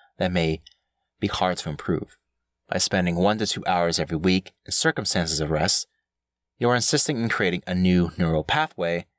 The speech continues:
and stopping reinforcing the panic track. Medications for anxiousness tend to be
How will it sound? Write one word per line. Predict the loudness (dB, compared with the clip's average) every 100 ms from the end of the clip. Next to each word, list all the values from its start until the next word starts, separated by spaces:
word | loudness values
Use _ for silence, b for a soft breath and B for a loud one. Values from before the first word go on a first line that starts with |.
| _ -12
and | -2
stopping | 0 2 2 0 -4 -20 -20 _ _ _ _ _ -6
reinforcing | -4 -2 -6 -12 _ -2 0 2 0 -2 -6 _
the | -8
panic | -2 -2 -4 -8
track. | -6 -6 -8 -20 _ _ _ _ _ _ _ _ _
Medications | 0 0 -2 -2 -4
for | -2
anxiousness | -2 -2 -2 0 0 0
tend | 0 0 0
to | 0
be | 2 2